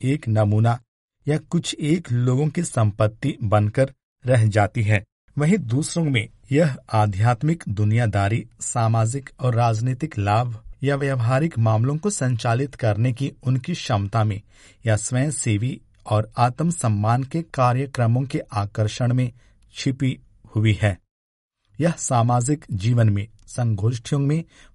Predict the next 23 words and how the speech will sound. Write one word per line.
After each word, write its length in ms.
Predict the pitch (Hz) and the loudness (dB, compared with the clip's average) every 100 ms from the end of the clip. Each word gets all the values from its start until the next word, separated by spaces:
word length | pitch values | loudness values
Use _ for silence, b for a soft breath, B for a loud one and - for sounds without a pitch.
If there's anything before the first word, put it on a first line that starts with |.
| 117 | -8
भोज 500 | 92 123 131 139 - - | -2 2 2 0 -8 -4
या 100 | 180 | -4
स्वागत 520 | - 120 107 117 143 | -2 0 2 0 -4
के 160 | - 180 | -6 -8
कार्य 440 | - 113 107 120 | -2 0 0 0
में 180 | 120 95 - 101 | 0 -2 -6 -4
दिखावे 460 | 107 - 113 120 | -2 0 0 0
स्वरूप 520 | 120 117 104 120 120 - - - 107 | -2 -2 -2 0 -4 -8 -20 -8 -2
व्यक्त 340 | 127 131 - | -2 -2 -10
होती 340 | - 101 101 | -4 -2 0
है। 320 | 101 107 - _ _ - | 2 2 0 _ _ -2
यह 200 | 170 143 | 0 0
व्यापार 500 | 123 131 - 135 165 | 0 0 2 0 0
की 180 | - 190 | 0 0
मानसिकता 800 | 131 120 113 - 123 - 143 - | 2 0 -2 -4 -8 -4 -4 -4
धारण 540 | 107 95 110 120 123 127 - - | -4 0 2 2 2 0 -4 -4
कर 140 | 117 | -2
सकती 380 | 101 107 92 117 | 0 -4 -4 -2
है, 220 | 98 98 - 110 | 0 -2 -4 -2
जहां 280 | 127 131 117 | 0 2 2
हम 300 | 139 202 233 | 2 0 -2
प्रबंधन 640 | 117 110 113 127 143 180 - - | -2 0 2 0 0 -2 -4 -4
आंकड़ों, 480 | 110 110 123 151 | -4 -2 -2 -2